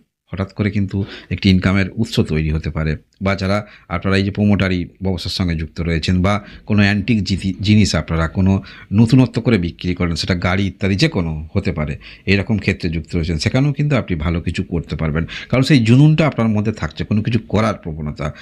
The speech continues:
সবার থেকে আগে আপনি যাবেন, এই প্রবণতা থাকছে। হয়তো অন্য সময় হলে ব্যর্থ হতে পারতেন, কিন্তু এই সময় যে সাফল্য স্থানে গ্রহ থাকছে সেই ব্যাকআপটা আপনাকে দেবে।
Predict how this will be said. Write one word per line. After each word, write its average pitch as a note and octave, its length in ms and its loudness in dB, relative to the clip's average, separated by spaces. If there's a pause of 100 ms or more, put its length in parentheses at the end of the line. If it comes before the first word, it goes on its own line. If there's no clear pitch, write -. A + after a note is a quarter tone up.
(140)
সবার A#2+ 240 0
থেকে A2+ 200 0
আগে G#2 360 2
আপনি G2+ 220 -4
যাবেন, D#2 360 -2 (160)
এই F#2+ 120 4
প্রবণতা A2+ 420 2
থাকছে। - 440 -8 (280)
হয়তো A#2+ 200 2
অন্য C3+ 180 6
সময় D3 220 4
হলে C#3+ 140 4
ব্যর্থ G#2 320 0
হতে A#2 180 2
পারতেন, D#2+ 360 -4
কিন্তু F#2+ 240 0
এই G#2 160 6
সময় C3 320 2 (320)
যে F#3 120 -2
সাফল্য C#3 400 -2
স্থানে A#2 260 0
গ্রহ G2+ 200 2
থাকছে A#2+ 320 -4
সেই F2 160 0
ব্যাকআপটা A#2 480 -2
আপনাকে E2 300 -6
দেবে। D2 320 -8